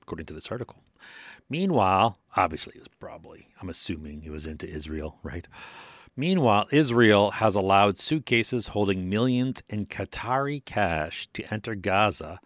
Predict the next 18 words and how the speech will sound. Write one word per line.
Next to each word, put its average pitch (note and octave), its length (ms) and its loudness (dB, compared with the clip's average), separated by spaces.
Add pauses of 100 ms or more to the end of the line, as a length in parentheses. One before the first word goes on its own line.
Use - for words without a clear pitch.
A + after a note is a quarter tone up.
(320)
through G#2 220 2
its - 160 -4
crossings A2 720 -2
since - 340 -8 (180)
two D3 200 -8 (100)
thousand G#2+ 520 -6
eighteen, F#2+ 600 -8 (720)
in F#2+ 140 -12
order A#2 240 2
to - 120 -8
maintain A2+ 680 0
its - 120 -6
fragile A#2 600 0
ceasefire E2+ 720 -2
with E2 160 -6
the - 60 -10
Hamas G2 760 -4 (260)
rulers G#2+ 920 -2